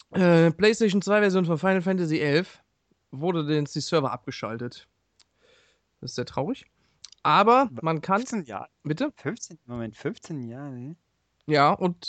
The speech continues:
Speaker 1: die Xbox dreihundertsechzig Version auch.
Speaker 2: Kam es zweiundneunzig raus? Nee, Quatsch, zweitausendzwei, Blödsinn. Oh, Gottes Willen.
Speaker 1: Ja,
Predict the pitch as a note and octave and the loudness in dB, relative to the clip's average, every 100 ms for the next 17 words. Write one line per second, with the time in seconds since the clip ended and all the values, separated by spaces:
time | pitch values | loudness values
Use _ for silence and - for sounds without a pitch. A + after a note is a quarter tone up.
0 | D#3+ D3+ G3 - G3+ F3+ E3+ D#3+ F#3 - | -6 -4 -4 -4 -4 -2 0 0 -2 -6
1 | E3+ D#3+ - C3+ A3+ - _ _ _ _ | -4 -2 -2 -2 -2 -8 _ _ _ _
2 | _ _ _ - C#3 - C3 F3 A#3+ F#3+ | _ _ _ -6 -4 -4 -2 0 0 -4
3 | C#4+ E3 G#2+ F2+ G#3 - - _ _ - | -6 -10 -8 -8 -8 -10 -18 _ _ -6
4 | B2+ B2 B2 A#2 - A#2 A#2 B2 A#2+ - | -4 -2 -4 -6 -6 -2 -2 -2 -6 -6
5 | G2+ G#2+ A2 A#2+ G#2 G#2+ A#2 B2 - - | -4 -4 -8 -6 -6 -2 0 2 0 -2
6 | B2 - - A#2+ A2 A2 - C#3 B2+ | -2 -2 -4 -2 -2 -8 -4 0 0